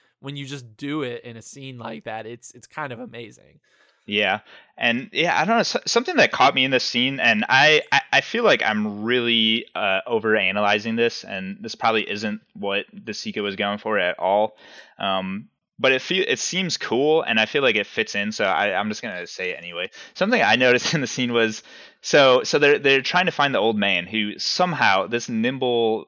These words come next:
Speaker 2: old motherfucker has eluded them
Speaker 1: Yeah,
Speaker 2: yet
Speaker 1: how's he
Speaker 2: again.
Speaker 1: get out of there? Yeah.
Speaker 2: So, and, but, A-, so Antonio's like, "All right, Bruno, wait on this bridge here. I'm gonna go look for him."
Speaker 1: Yeah.
Speaker 2: Right? And so he heads off, and we, we kinda get this really, like,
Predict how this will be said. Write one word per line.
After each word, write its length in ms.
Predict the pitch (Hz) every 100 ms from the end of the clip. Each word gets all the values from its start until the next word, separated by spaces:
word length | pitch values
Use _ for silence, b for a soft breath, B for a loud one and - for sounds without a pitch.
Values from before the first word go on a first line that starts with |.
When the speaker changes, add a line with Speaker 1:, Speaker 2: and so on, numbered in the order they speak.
| -
Speaker 2:
old 440 | 110 120 113 113
motherfucker 760 | 110 107 110 104 101 98 98 -
has 160 | 110
eluded 540 | 104 95 104 117 120 110
them 180 | 101
Speaker 1:
Yeah, 140 | 101 104
Speaker 2:
yet 100 | 110
Speaker 1:
how's 120 | 151
he 60 | 202
Speaker 2:
again. 120 | 190
Speaker 1:
get 100 | -
out 160 | 156
of 60 | 139
there? 240 | 120 117 131
Yeah. 180 | 156 -
Speaker 2:
So, 300 | - 139 139 -
and, 280 | 135 135 143 -
but, 240 | 147 143 -
A-, 140 | - -
so 200 | - 143
Antonio's 680 | 139 143 156 170 160 139 127
like, 240 | 113 107
"All 60 | 113
right, 200 | 107 92
Bruno, 420 | 113 107 95 101
wait 280 | 117 127 160
on 120 | 156
this 160 | 139 98
bridge 340 | 110 107 95
here. 280 | 92 92 90
I'm 160 | 104 107
gonna 160 | 107 98
go 160 | 90
look 120 | 90
for 120 | - -
him." 200 | 110 110 b b b b -
Speaker 1:
Yeah. 80 |
Speaker 2:
Right? 200 | 95 90 -
And 160 | 104
so 220 | 104 123 110
he 260 | 120 113
heads 260 | 107 160 135
off, 300 | 110 110 -
and 100 | 110
we, 180 | 107 120 -
we 100 | 127
kinda 380 | - - 190 160
get 140 | 123
this 160 | 110 90
really, 560 | 92 117 135 123 117
like, 320 | 104 90 90